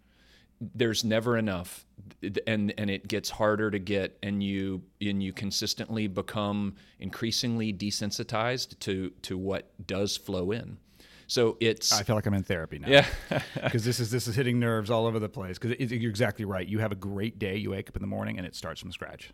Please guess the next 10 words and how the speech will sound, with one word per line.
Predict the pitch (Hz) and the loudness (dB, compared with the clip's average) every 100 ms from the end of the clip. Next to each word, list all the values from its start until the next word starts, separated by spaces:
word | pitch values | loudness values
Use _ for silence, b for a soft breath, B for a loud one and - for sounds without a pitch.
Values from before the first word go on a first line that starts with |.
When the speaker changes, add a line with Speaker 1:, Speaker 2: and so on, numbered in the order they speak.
| - | -6
Speaker 1:
That's | 117 95 | -4 2
right. | 95 | 0
Speaker 2:
Nothing. | 90 - - _ | 0 -8 -20 _
Speaker 1:
That's | 120 - | 0 2
right. | 175 - - - | -4 -6 -14 0
And, | 143 143 - | 0 2 0
and, | 139 139 120 | 0 0 0
and | 135 135 | 2 4
yesterday's, | 135 - 151 143 135 123 - | 4 4 4 6 4 2 2
um, | 120 117 113 107 107 | 4 6 4 0 -4